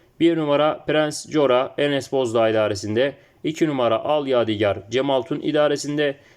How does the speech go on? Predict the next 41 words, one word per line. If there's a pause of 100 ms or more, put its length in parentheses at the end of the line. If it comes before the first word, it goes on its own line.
(140)
Ve
Nevzat
Avcı
ile
birlikte
üç
numara
Adem
Perisi. (320)
Üç
safkanı
yazıp
bir,
iki,
üç
şeklinde (260)
garanti
bir
oyun
yapmanızı (280)
öneriyorum
sizlere
arkadaşlar. (400)
Tabii
ki,
e,
bu
koşuda (680)
diğer
atlara
şans
gelir
mi
diye
sorabilirsiniz.
Hani
bir
geniş
kupon
için
ama